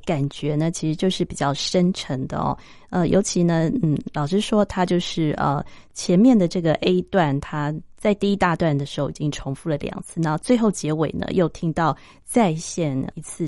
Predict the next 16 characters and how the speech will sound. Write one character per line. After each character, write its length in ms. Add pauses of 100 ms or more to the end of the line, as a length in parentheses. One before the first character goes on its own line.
(100)
A 140
段 200
的 60
部 180
分 260
哈。 220 (180)
他 160
其 160
实 200
这 280
首 240
他 160
就 140
有 180
点 200
要 160